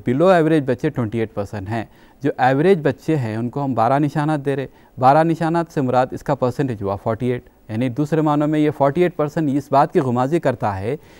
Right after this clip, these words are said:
कि एवरेज बच्चे around फ़ोर्टी एट परसेंट हैं। अब हम डिफ़िकल्टी लेवल को बहुत कम दे रहे,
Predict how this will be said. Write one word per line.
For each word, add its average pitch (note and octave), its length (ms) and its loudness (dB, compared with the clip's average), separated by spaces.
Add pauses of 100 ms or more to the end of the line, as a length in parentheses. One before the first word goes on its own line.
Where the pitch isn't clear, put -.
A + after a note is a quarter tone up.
(180)
कि D3+ 80 0 (300)
एवरेज C#3+ 380 2
बच्चे C3 400 -2 (120)
around D3 280 0
फ़ोर्टी A2+ 340 -4
एट G#2+ 140 -6
परसेंट F#2+ 380 -10
हैं। A2+ 180 -8 (420)
अब D3+ 100 0
हम F3+ 140 0
डिफ़िकल्टी F#3 480 0
लेवल F3 280 0
को E3+ 160 -4
बहुत D#3 300 0
कम F#3 220 -2
दे D3 100 0
रहे, A2+ 140 -4